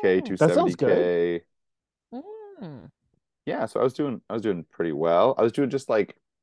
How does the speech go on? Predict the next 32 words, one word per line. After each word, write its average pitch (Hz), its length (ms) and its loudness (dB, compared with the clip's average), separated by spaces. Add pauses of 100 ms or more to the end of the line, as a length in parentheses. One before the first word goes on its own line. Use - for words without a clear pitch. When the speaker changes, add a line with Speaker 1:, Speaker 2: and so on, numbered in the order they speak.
(720)
Speaker 1:
it 117 80 6
was 110 180 2
me, 113 540 -2
res-, 98 400 -8
like, 101 240 2
'cause, - 320 0 (120)
a-, 110 140 4
again, 98 340 0
it 85 80 -8
was 95 360 -4
just - 280 -8 (720)
kind 98 140 -4
of 87 80 -6
came 92 220 -8
out 85 120 -4
of, 85 120 -6
there 90 100 0
was 82 160 -6
nothing 90 600 -4
else 87 440 -2 (420)
to 107 240 -2
do. 113 520 0 (640)
Uh, 90 540 0
and 95 120 -4
I 98 60 0
was 101 200 0
responding. 196 300 -4
Speaker 2:
You 339 80 2
were 370 60 2
at 302 100 2
home 302 240 -4
with, 294 160 -6